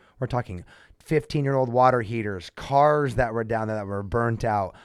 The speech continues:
I counted over seven different places, Spence, that there were fires. And then you would walk another five, ten feet, fifteen feet, dude, and there was monarch butterflies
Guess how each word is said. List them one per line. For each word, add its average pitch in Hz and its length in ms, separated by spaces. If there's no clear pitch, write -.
I 135 180
counted 147 340
over 120 200
seven 151 640
different 139 300
places, 131 440
Spence, 143 300
that 113 80
there 120 140
were 110 100
fires. 98 720
And 120 100
then 131 80
you 135 80
would 131 80
walk 113 320
another 117 200
five, 113 340
ten 113 200
feet, 117 200
fifteen 117 420
feet, 110 300
dude, 120 240
and 110 80
there 107 80
was 101 140
monarch 107 480
butterflies - 760